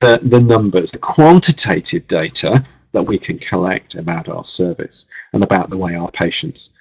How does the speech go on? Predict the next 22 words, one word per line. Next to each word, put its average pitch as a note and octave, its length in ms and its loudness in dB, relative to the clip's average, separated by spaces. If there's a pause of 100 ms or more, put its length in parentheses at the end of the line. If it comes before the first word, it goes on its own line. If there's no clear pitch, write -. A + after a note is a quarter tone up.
(160)
are F2 120 -2
treated. - 540 -8 (1200)
But - 160 0
the B2 80 8
words, A#2+ 800 2 (140)
the - 100 -2
qualitative - 1080 2
data, F2+ 480 -4 (1000)
the F#2+ 180 0
data A2+ 380 4
we're G2 160 2
capturing - 640 -6
from F#2+ 180 -4
our D#2+ 180 -2
patient - 460 -6
stories, A#2+ 640 4
our B2+ 220 -4
interviews, F#2+ 760 -4 (1120)
or F#3+ 160 8
from C3+ 220 4
our A#2 260 8 (140)
observations G#2+ 1120 0